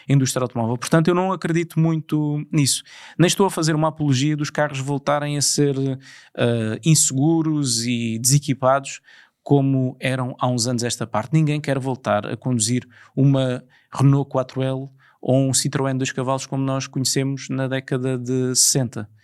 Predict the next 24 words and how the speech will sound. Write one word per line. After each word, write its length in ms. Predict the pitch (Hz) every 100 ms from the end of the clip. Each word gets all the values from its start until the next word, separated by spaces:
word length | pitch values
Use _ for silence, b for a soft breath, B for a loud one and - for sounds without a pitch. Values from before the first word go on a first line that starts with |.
| b b b
Ningu-, 280 | - 135 135 -
já 160 | 120 160
ninguém 220 | 147 127
quer, 220 | - 104 95 92
já 160 | 101 113
ninguém 240 | 110 110
quer 160 | 101 98
isso. 240 | 95 - B B B -
Mas 320 | 135 143 - -
su-, 460 | - - - 175
seguramente 600 | - - 147 151 143 151
que 80 | 151
também 280 | - 147 147
ninguém 380 | 147 143 143 139
quer 400 | - 135 135 147 b b b b
carros 340 | - 135 131 -
que 100 | 123
às 100 | 120
vezes 240 | 123 -
têm 100 | 127
uma 140 | 127
complexidade 800 | 123 135 127 127 - 117 107 -
tão 220 | - 151 147
grande 340 | 135 135 143